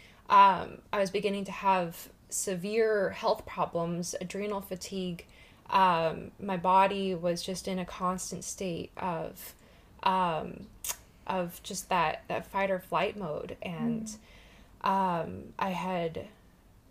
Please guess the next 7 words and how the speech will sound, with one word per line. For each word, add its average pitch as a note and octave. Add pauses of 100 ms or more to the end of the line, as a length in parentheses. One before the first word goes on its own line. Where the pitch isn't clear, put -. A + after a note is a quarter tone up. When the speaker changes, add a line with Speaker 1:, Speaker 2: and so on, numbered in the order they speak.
(380)
Speaker 1:
I F#3+
had F#3
just -
severe G3
anxiety G3
and F3
self-judgment G#3+